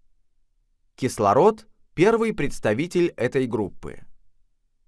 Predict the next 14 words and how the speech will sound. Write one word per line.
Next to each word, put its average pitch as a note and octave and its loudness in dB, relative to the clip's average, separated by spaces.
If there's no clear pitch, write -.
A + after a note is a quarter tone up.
В A#2 -4
реакциях A3 4
он G#3+ 2
проявляет E3+ 2
окислительные C3 -4
свойства. D2 -8
Кислород C3+ 4
получают E3+ 2
реакции C#3+ 2
разложения A#2+ 0
перекиси A2 -2
водорода, C3+ 0
марганцовки, B2+ 0
воды, G2+ 0